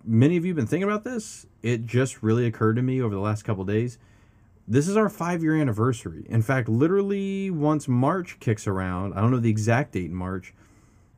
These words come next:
that's when we hit our spe-, our, our five years since we started doing this. It was in twenty fifteen, a long time ago.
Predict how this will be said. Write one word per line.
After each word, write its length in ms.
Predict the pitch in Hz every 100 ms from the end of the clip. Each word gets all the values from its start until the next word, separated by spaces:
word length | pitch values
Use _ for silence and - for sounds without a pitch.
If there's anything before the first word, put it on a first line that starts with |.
| _
that's 320 | - 107 135 -
when 100 | 160
we 100 | 156
hit 280 | 156 - - _ _ -
our 180 | 101 104
spe-, 400 | - - 107 110
our, 200 | 107 107 - - 107
our 100 | 104
five 400 | - 110 117 110
years 340 | 147 139 107
since 300 | - 107 98
we 160 | 104 107
started 320 | 107 101 101
doing 240 | 110 131
this. 160 | 87 90
It 60 | 90
was 80 |
in 80 | 92
twenty 240 | - 131 131
fifteen, 420 | 135 113 139 98
a 80 | 90
long 400 | 107 123 135 120
time 240 | 127 113
ago. 180 | 90